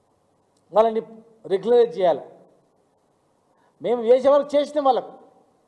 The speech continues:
లాస్ట్ కమిటీ కూడా వేసినాం. మరి మీరు చేస్తామన్నది చేయాలి.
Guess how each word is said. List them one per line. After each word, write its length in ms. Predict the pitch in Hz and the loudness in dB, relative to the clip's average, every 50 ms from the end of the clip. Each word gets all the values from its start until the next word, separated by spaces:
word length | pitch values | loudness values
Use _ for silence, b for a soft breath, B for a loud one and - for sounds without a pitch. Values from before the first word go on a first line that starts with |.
| _ _ _ _ _ _ _ _ _ _ _ _ _ _ _ _ - | _ _ _ _ _ _ _ _ _ _ _ _ _ _ _ _ -2
లాస్ట్ 340 | 175 214 226 214 - - 214 | 0 0 0 -2 -4 0 0
కమిటీ 240 | 240 254 277 285 | 0 0 0 -4
కూడా 160 | 285 302 277 277 | -2 2 4 4
వేసినాం. 360 | 285 277 - - 262 214 - - - _ _ _ _ _ _ _ _ _ _ _ _ _ _ _ _ _ _ _ _ _ _ _ _ _ _ _ _ _ _ _ _ _ _ _ _ _ _ _ _ _ _ _ _ _ _ - | 2 2 0 -6 -8 -8 -8 -12 -20 _ _ _ _ _ _ _ _ _ _ _ _ _ _ _ _ _ _ _ _ _ _ _ _ _ _ _ _ _ _ _ _ _ _ _ _ _ _ _ _ _ _ _ _ _ _ -4
మరి 140 | 208 226 233 | -2 -2 0
మీరు 180 | 220 220 233 208 | 0 -2 -2 0
చేస్తామన్నది 720 | 220 254 269 262 269 285 269 277 269 277 262 269 - 226 | 2 2 2 4 4 2 2 2 0 -2 -2 0 2 4
చేయాలి. 440 | 240 254 277 285 294 294 240 175 | 4 6 6 6 6 4 4 2